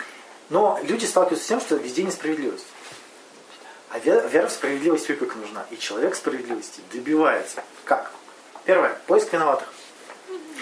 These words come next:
Если случилась какая-то херня, из ряда вон выходящая, нужно найти то,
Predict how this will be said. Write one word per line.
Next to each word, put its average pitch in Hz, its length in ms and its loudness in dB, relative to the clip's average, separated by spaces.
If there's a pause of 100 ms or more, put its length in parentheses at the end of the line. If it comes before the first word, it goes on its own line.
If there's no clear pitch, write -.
(360)
Если 247 200 2
случилась 190 320 0
какая-то 170 220 0
херня, 120 400 -2
из 156 180 -6
ряда 135 240 2
вон 120 180 -4
выходящая, 104 640 -10 (480)
нужно 165 200 0
найти 156 240 0
то, 233 380 4